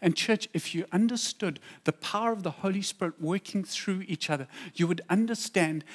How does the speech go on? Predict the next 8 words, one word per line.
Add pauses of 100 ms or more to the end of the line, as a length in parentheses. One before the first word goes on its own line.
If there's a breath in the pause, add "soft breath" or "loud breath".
how
desperately (100)
God
wants
you
to
do (140)
this